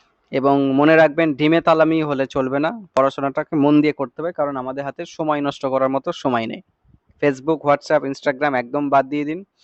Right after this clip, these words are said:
এন্টারটেইনমেন্ট ইন্ডাস্ট্রির জন্য এখন সময় দিলে হবে না, কারণ এখন এন্টারটেইনমেন্ট মানে পরে সাফারিং। এখন একটু কষ্ট, একটু সাফারিং মানে পরে lots of entertainment পড়ে আছে। কাজেই নিজের জন্য ভালো করে মন দিয়ে পড়ুন।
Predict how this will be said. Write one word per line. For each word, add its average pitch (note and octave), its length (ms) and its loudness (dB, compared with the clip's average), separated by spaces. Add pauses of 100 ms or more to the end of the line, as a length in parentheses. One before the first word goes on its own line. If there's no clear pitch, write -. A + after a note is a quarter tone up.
(680)
এন্টারটেইনমেন্ট E3 680 -2
ইন্ডাস্ট্রির D3 580 -6
জন্য C#3 220 -4
এখন C3 200 -6
সময় C3 260 -6
দিলে C3+ 160 -6
হবে C3 180 -4
না, D#3 100 -6
কারণ C3+ 260 -2
এখন B2+ 320 -4
এন্টারটেইনমেন্ট C3+ 680 -4
মানে C3+ 140 -6
পরে B2+ 280 -4
সাফারিং। B2 440 -14 (500)
এখন - 360 -8
একটু E3 280 -6
কষ্ট, C#3+ 280 -4
একটু - 340 -6 (240)
সাফারিং C#3+ 380 -6 (100)
মানে C3+ 160 -8
পরে C3 280 -8 (280)
lots C3 280 0
of - 60 -4 (100)
entertainment G#3+ 580 -10
পড়ে C3 180 0
আছে। - 220 -10 (520)
কাজেই D#3 280 -4 (560)
নিজের D#3 340 0
জন্য D#3+ 220 -4 (200)
ভালো C3 160 0
করে C#3+ 220 -10
মন C3+ 220 -8
দিয়ে A2+ 180 -14
পড়ুন। C3+ 180 -14